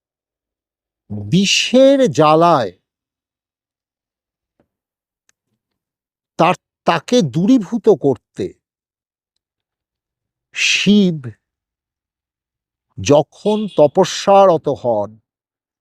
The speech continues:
এবং শক্তির কৃপা প্রাপ্ত হন, তখন সেই তপস্যার পরিশ্রমে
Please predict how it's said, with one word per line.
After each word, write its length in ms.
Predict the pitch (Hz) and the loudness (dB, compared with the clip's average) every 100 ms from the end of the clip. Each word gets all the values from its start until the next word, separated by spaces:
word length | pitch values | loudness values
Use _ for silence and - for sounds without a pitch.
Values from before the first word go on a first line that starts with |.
| _ _ _ _ _ _ _ | _ _ _ _ _ _ _
এবং 320 | 139 147 165 175 | 0 2 2 0
শক্তির 720 | - 175 185 - - 233 202 | -6 -2 -2 -4 -4 -2 -2
কৃপা 440 | - 170 156 190 | -6 -8 2 2
প্রাপ্ত 580 | 190 - 156 156 _ - | 2 -2 -4 -4 _ -4
হন, 380 | 139 - 92 82 _ _ _ _ _ _ _ _ _ _ _ _ _ _ _ | -4 -4 -12 -14 _ _ _ _ _ _ _ _ _ _ _ _ _ _ _
তখন 680 | 170 165 - - 127 87 101 _ _ _ _ _ _ _ _ _ _ _ | 0 0 -2 -8 -6 -6 -16 _ _ _ _ _ _ _ _ _ _ _
সেই 360 | - - 190 185 - | -10 2 2 2 0
তপস্যার 880 | 180 170 226 - - - 247 285 | 0 2 0 -2 -8 -6 0 0
পরিশ্রমে 840 | - 185 180 190 - - 156 110 82 | 0 -4 -4 -4 -12 -2 -2 -2 -16